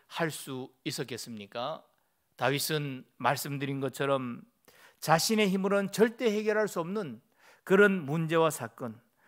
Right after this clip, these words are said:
또 수많은 죽음의 공포를, 어, 체험했기 때문에 이 가운데서 자신을 건져주시고 문제를 해결해 주실 수 있는 분은 하나님밖에 없다는 것을 알고 있었기 때문에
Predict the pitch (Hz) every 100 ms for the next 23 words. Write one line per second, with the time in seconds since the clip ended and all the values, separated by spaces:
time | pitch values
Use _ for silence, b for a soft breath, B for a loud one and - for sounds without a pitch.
0 | _ 214 185 160 143 - - 214 226 240
1 | 147 110 b b b - 226 226 226 214
2 | 143 170 175 _ 190 185 185 208 196 123
3 | _ b b b _ 131 127 123 - -
4 | 262 247 220 190 143 127 139 117 196 _
5 | _ _ _ 170 180 180 180 180 165 -
6 | 175 160 151 b b - 156 180 160 151
7 | 185 190 165 123 117 123 123 - - 156
8 | 185 196 185 160 208 220 220 202 185 196
9 | - 208 185 165 165 220 226 B B B
10 | - 240 220 208 180 165 170 185 - 156
11 | - 226 208 196 208 196 156 202 240 202
12 | 160 127 123 110 110 127 147 120